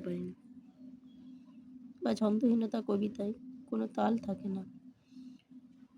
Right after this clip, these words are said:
তারপরে আসছে পদ্যময়। পদ্যময় হচ্ছে বিশেষণ, সেটিকে বিশেষ্যে পরিণত করলে হবে পদ্য। আমার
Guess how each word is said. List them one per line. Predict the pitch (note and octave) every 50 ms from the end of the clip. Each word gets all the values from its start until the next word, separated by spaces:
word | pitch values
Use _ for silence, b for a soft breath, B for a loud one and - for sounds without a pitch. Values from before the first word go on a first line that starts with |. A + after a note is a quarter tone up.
| - _ _ _ _ _ _ _ _ _ B B B B B B _ _ -
তারপরে | - A3 A3 A3 G#3 G3 G#3 G#3 G3+
আসছে | G3+ - - - C4+ - A#3
পদ্যময়। | A3 G3 F#3 F3+ F#3 F3+ F#3 G3 - - - - - - - -
পদ্যময় | A#3+ A3 G3+ G3+ A3 A3 A3+ A#3 B3 A3+
হচ্ছে | A3 - - - - B3+ G#3 G#3+
বিশেষণ, | G3+ - B3 A3+ - - - F#3 E3+ F3 - - - - - - _ _ _ - - - - - - - - - - _ _ - -
সেটিকে | - C4+ G#3+ - A3 - B3 A3 G#3+
বিশেষ্যে | G3+ - A#3 A3+ - - A#3+ A#3
পরিণত | G#3+ G#3 G#3 G#3 G#3 G#3 G#3 A3 -
করলে | G#3+ G#3+ G#3+ G#3 G3+ G#3
হবে | A3 G#3 A#3+ C#4+ D#4 - - -
পদ্য। | G#3+ G3 F3+ F3+ - E3 - - - - - - _ _ - - - - - - - - B3+ B3+ C4 C4 - _ _ _ B3 B3+ B3+ B3+ - B3+ B3+ B3+ - - - _ _ - - - B3+ B3+ - - G#3
আমার | G#3 A#3 B3